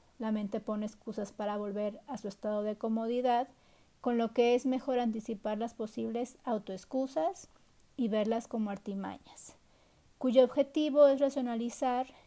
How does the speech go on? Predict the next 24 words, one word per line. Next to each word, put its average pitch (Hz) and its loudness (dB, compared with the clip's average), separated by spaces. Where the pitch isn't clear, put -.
el 240 -2
dejar 220 -2
de 220 -2
esforzarse 214 -4
por 196 -10
salir. - -12
Entonces, 262 -2
una 285 4
buena 277 2
técnica 247 0
es 220 0
mentalizarse 233 0
para 208 -2
actuar 220 4
en 233 2
sentido 220 2
contrario 233 2
a 233 -2
lo 226 0
que 208 0
nos 208 -6
pide 214 0
el 220 -4
cuerpo, 226 0